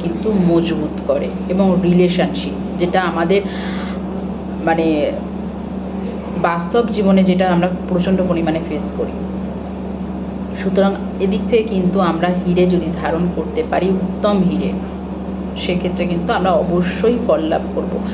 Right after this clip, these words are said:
যেখান থেকে কালো আভা, যে সমস্ত হিরে কালো আভা দেখা যায়, স্পট দেখা যায়, আহ, দাগ দেখা যায়, সেই হিরে কিন্তু ধার-, মানে,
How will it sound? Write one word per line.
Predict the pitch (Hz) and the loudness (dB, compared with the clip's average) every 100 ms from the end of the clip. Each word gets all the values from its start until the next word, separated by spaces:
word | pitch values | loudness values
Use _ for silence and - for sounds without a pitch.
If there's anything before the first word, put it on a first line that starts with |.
| 143 - - - - - | -6 -6 -6 -6 -6 0
যেখান | 190 214 220 | 2 2 0
থেকে | 220 226 | 0 0
কালো | 190 147 170 185 | 0 0 2 4
আভা, | 196 190 196 | 4 4 4
যে | 190 190 | 4 4
সমস্ত | 185 - - | 2 0 0
হিরে | 185 180 180 | 2 2 2
কালো | 156 151 180 | 2 2 4
আভা | 175 180 | 4 2
দেখা | 180 180 190 | 2 2 2
যায়, | 180 180 | 4 4
স্পট | 180 - 185 190 190 | 2 2 4 4 4
দেখা | 175 185 180 | 2 2 2
যায়, | 180 185 185 | 4 4 4
আহ, | 185 - - - 151 160 156 156 156 156 - - | 2 -4 -6 -4 0 2 4 4 2 0 -2 2
দাগ | 165 185 190 | 2 2 0
দেখা | 190 180 190 | 0 0 2
যায়, | 185 | 2
সেই | 190 214 214 196 | 2 2 2 2
হিরে | 196 190 | 2 2
কিন্তু | 185 180 175 190 214 185 | 2 2 0 2 0 2
ধার-, | 165 165 160 | 2 2 0
মানে, | 160 160 | 0 0